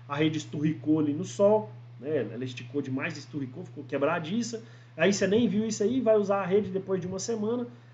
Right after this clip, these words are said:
aí guardou ela de qualquer jeito, úmida, deu aquele tanto de roedor lá em cima, os ratos roeu a rede, tudo, virou aquele zetelo de novo.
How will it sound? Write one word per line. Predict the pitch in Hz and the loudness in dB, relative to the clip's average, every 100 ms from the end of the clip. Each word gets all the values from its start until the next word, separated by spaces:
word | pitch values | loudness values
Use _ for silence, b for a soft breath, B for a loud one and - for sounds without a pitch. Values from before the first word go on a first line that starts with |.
| B | B
aí | 170 220 262 - 156 | 6 6 6 2 4
guardou | 190 220 175 185 | 6 6 6 6
ela | 202 | 6
de | 185 - | 4 0
qualquer | 190 208 202 | -2 -2 0
jeito, | 175 208 196 | 2 0 0
úmida, | 233 269 240 214 | 2 2 4 2
deu | 160 208 220 | 4 4 4
aquele | 220 202 | 2 -4
tanto | - 233 | -2 0
de | 202 | 0
roedor | 180 202 180 190 | 0 -2 -2 -2
lá | 196 | -2
em | 208 | -4
cima, | - 254 262 | -6 -6 -4
os | 190 | -4
ratos | 160 190 - | -6 -10 -12
roeu | 170 175 170 | -10 -8 -8
a | 147 | -6
rede, | 147 160 | -6 -6
tudo, | - 277 185 214 B B - | -4 -2 -2 -4 B B -6
virou | 151 196 | 0 0
aquele | 196 196 | 2 2
zetelo | 202 226 247 240 | 0 0 0 0
de | 208 | -2
novo. | 226 220 240 | 4 6 4